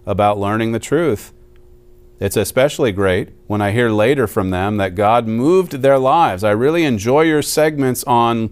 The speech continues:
L F A T V and hope you continue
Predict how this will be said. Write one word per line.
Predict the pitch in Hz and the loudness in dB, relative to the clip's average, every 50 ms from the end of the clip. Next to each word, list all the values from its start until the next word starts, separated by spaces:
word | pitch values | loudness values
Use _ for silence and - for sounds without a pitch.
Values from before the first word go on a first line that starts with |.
| - - - - - | -10 -14 -20 -12 -6
L | - 120 139 147 | -2 0 2 2
F | 151 147 135 - 147 | 2 2 0 0 0
A | 143 143 143 139 | 0 0 0 -2
T | - - 147 135 127 | -2 -2 -2 0 0
V | 117 127 127 110 95 101 110 - - - - - - - - - - | 0 0 0 0 0 -2 -6 -10 -16 -20 -20 -20 -20 -20 -20 -16 -10
and | - 78 76 | -8 -6 -2
hope | 104 104 110 107 - | 0 0 0 0 -2
you | 107 95 | -4 -4
continue | - - 92 85 - - 107 101 90 80 82 85 101 - | -4 -4 -8 -6 -4 -4 -4 -2 -2 -2 -4 -6 -8 -10